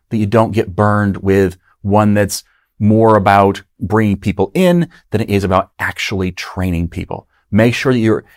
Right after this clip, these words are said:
having good time with a professor that's giving you good real world training and that you can absorb it fast enough for what they're doing.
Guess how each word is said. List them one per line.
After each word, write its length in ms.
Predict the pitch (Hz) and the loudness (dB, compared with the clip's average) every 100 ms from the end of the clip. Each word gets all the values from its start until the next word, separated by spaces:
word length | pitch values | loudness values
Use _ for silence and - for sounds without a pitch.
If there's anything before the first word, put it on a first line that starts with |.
| _ | _
having 400 | - 104 101 90 | -2 0 0 0
good 320 | 87 113 120 | 2 2 2
time 280 | - 113 113 | 0 -2 0
with 80 | 98 | -2
a 40 | |
professor 600 | - 92 143 139 139 127 - _ - | -4 -2 0 0 -2 -4 -8 _ -4
that's 160 | 104 | -4
giving 220 | - 113 104 | -2 0 0
you 120 | 92 | -2
good 300 | - 117 107 | 0 0 0
real 480 | 92 85 113 120 113 | -2 -2 0 2 0
world 280 | 110 110 | 0 -2
training 560 | - 107 98 98 95 92 _ _ - | -4 -6 -4 -4 -6 -8 _ _ -6
and 440 | 101 98 95 92 _ - | -2 0 -2 -4 _ -4
that 100 | - | -2
you 80 | - | -2
can 140 | 123 | -2
absorb 500 | 104 90 90 110 117 | -2 -2 0 2 2
it 140 | - | -2
fast 420 | - 127 143 - 110 | -6 -4 -4 -4 -4
enough 380 | 90 85 85 _ _ | 0 0 -2 _ _
for 140 | - 95 | -10 -6
what 300 | 87 87 - | -4 -4 -6
they're 120 | 80 | -10
doing. 360 | 82 - - | -6 -8 -10